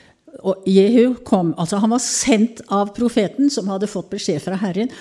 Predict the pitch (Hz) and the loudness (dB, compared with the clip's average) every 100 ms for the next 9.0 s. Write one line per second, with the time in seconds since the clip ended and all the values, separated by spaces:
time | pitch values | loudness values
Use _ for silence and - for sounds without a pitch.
0 | - - 214 220 220 185 208 226 - - | -12 -6 -6 -4 -2 0 0 -2 -8 -16
1 | - 208 - 190 202 226 214 - - - | -8 -6 -2 -2 0 0 -4 -10 -8 -4
2 | - 214 - 247 254 190 208 208 175 170 | 0 0 0 -4 -2 -2 0 0 0 -2
3 | 190 190 214 233 226 185 185 - 196 202 | -2 -2 -2 -4 -4 -4 -4 -2 0 0
4 | 175 180 180 - - 185 175 - 170 170 | 0 0 -2 -6 -8 -4 -4 -4 -6 -4
5 | 190 185 254 - - 185 185 180 170 170 | -2 0 -2 -4 -8 -4 -4 -4 -2 -2
6 | 190 190 - - 233 175 156 131 151 156 | -4 -4 -6 0 2 2 0 0 -2 -2
7 | 156 220 214 - 151 180 202 - - 254 | -2 -4 -6 -8 -4 -2 -2 -4 2 4
8 | 202 180 147 139 151 147 165 208 214 | 6 6 4 2 -2 0 0 0 -2